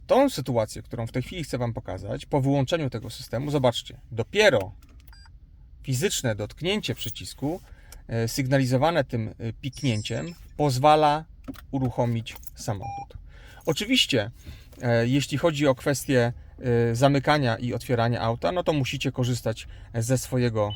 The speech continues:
e, pilota w taki klasyczny sposób, ale, tak jak powiedziałem, jest to jakaś metoda, żeby złodziejowi życie utrudnić. I myślę, że jeżeli jest to możliwe, to warto,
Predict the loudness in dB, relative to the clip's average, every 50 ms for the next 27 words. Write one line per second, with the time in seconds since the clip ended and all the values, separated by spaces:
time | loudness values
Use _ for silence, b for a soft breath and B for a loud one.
0 | -8 -14 -14 -10 -6 -4 -4 -2 -2 -2 -2 -4 -6 -4 0 4 4 4 4 4
1 | 0 -2 -2 -2 -4 -6 -6 -6 -6 -6 -4 -4 -4 -2 -4 -6 -4 -6 -6 -8
2 | -6 -8 -10 -6 -4 -6 -6 -6 B B B B B B B B B 6 10 10
3 | 10 12 10 6 2 2 0 -2 -6 -8 -6 -6 -2 -2 -2 -2 -2 0 2 2
4 | 2 4 2 2 2 0 -2 -4 -10 -14 -16 -8 -6 2 4 4 4 4 2 0
5 | 0 2 2 0 -4 -2 -4 -4 -2 -2 2 2 2 2 0 -2 -4 -4 -4 -6
6 | -4 -2 0 0 0 0 0 -2 -6 -8 -10 -8 -6 -4 -4 -4 -4 -4 -4 -4
7 | -6 -6 -10 -16 -8 -6 -6 -4 2 4 4 4 4 0 -8 -12 -14 -16 B B
8 | B B B B B 0 2 2 2 2 2 2 2 4 4 4 4 2 2 2
9 | 2 2 2 2 2 2 2 2 2 0 0 0 0 -2 -2 -4 0 2 2 2
10 | 2 -2 -6 -12 -18 -6 -4 2 8 8 8 8 6 0 -2 -2 -2